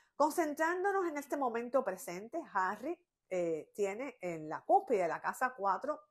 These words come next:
a los diecisiete grados de Tauro, lo que significa que este periodo de su vida se trata de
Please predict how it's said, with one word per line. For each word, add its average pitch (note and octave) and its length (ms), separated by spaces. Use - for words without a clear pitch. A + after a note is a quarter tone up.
a E3+ 80
los E3+ 140
diecisiete F3 500
grados D#3+ 340
de G3 120
Tauro, G3+ 480
lo F3+ 120
que G3+ 120
significa D4 520
que A3 240
este C#4+ 300
periodo D4+ 360
de C#4 120
su B3 180
vida C4 320
se A3 180
trata C#4+ 400
de C#4 260